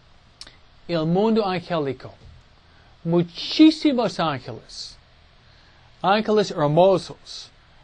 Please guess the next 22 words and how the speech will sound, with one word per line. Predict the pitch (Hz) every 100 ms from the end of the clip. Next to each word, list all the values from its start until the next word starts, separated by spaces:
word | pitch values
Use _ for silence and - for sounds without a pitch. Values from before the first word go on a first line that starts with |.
| _
Ángeles | - 180 220 214 170 147
fuertes. | - 190 170 151 - - - - _ _ _ _ _ _ _ -
Ángeles | 160 202 220 220 208 202
con | 180 175 165 - - - -
una | 175 175 156 147 - _ _ -
una | 170 160
mente | 147 185 196 196
brillante, | 170 156 160 170 185 175 180 160
un | 147
corazón, | - 165 160 - 175 180 175
una | 160
voluntad | 156 165 156 143
fuerte | 135 - 156 143
también. | 135 135 135 113 - - _ - - - _
Pero | - 180
los | 208 254
ángeles | 277 277 247 - 165 170 185 - _ - - -
tuvieron | - 208 190 214 262 311 320 294 - _ _
que | - 202
mostrar | 196 202 202 220 214 240 254 -
su | - - 208 196 202 190 - _ _ -
amor | 180 175 175 202 220 247